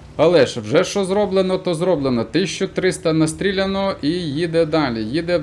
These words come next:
намагається щось підсвітити. А ворожий Є Б Р сто п'ять залітає в тил в нашої команди. Він, походу, чи знизу приїхав, чи через цю команду. Я навіть не встиг на то подивитись, але, але що ж, арта наче врятувалась наша, ну ще більш-менш.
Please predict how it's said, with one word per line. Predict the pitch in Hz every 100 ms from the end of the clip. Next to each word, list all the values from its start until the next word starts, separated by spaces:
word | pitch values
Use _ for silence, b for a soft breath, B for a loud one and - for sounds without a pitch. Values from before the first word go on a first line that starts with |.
| 135
намагається | 131 127 127 151 156 151 151 147
щось | - 135 139
підсвітити. | 143 131 - 135 131 110 92 87 - B B B B B
А | 139 190
ворожий | 196 208 226 202 220
Є | 220
Б | 202
Р | 208 208
сто | - 202
п'ять | - 190 202
залітає | 165 180 180 - 180 185 185
в | 156 -
тил | 175 185
в | 160
нашої | 151 175 196 175 160
команди. | 170 160 156 180 180 170
Він, | 165
походу, | 160 160 - 165 156
чи | 156 147
знизу | 131 160 151 151
приїхав, | 147 143 123 113
чи | - 131
через | 127 143 147
цю | - 151
команду. | 151 151 170 151
Я | 139 147
навіть | 147 143 139
не | 143
встиг | 135 156 135 -
на | 139
то | 127 123
подивитись, | 127 123 131 165 190 180 -
але, | 113 135 165 180 B B B B -
але | 127 147 160
що | - 131
ж, | 123
арта | 139 139 196
наче | 196 196 185
врятувалась | 175 170 180 165 147 120 -
наша, | 113 104 -
ну | 104 120
ще | 131 165
більш-менш. | 160 160 156 160 117 95 -